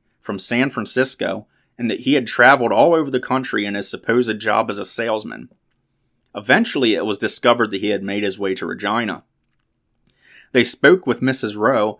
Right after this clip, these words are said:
and determined that Harry Harcourt was the same man that they sought. After departing Missus Rowe's boarding house, he pawned Emily Patterson's wedding ring. Spooked by the extensive manhunt being mobilized against him,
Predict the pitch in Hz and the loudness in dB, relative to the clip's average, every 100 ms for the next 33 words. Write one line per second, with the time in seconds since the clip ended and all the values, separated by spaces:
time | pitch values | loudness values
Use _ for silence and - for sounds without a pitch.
0 | _ _ _ 123 107 - 131 139 127 113 | _ _ _ -2 -2 0 0 2 0 0
1 | - 117 113 98 110 131 127 98 95 - | 0 2 2 2 2 2 0 -4 -6 -6
2 | 113 101 95 107 98 95 92 92 95 87 | -8 -6 -8 -8 -8 -8 -8 -8 -8 -8
3 | - 104 80 - _ _ _ _ _ _ | -4 -2 -4 -10 _ _ _ _ _ _
4 | _ _ _ _ _ _ _ _ - 170 | _ _ _ _ _ _ _ _ 0 0
5 | 196 175 127 - 131 139 127 117 127 107 | 2 2 0 2 4 4 4 0 0 -2
6 | 101 113 135 101 107 139 117 101 95 95 | 0 2 2 0 0 2 0 -4 -8 -8
7 | - - _ _ - 113 - 147 190 147 | -12 -20 _ _ -10 -10 -2 0 2 2
8 | 139 131 120 - 117 117 101 98 95 104 | 2 0 -2 0 2 2 -2 -8 -6 -4
9 | 104 87 82 64 - _ _ _ _ _ | -4 -6 -12 -14 -20 _ _ _ _ _
10 | _ - - - 233 240 139 123 117 113 | _ -14 -6 2 2 2 2 2 4 0
11 | - - - - 120 190 110 104 107 131 | -2 -10 -12 -4 -4 -2 -4 -4 -4 -4
12 | 123 98 - 104 101 98 104 104 95 92 | -4 -8 -8 -10 -8 -8 -6 -4 -4 -4
13 | 90 90 107 123 98 90 92 | -6 -8 -8 -8 -10 -12 -14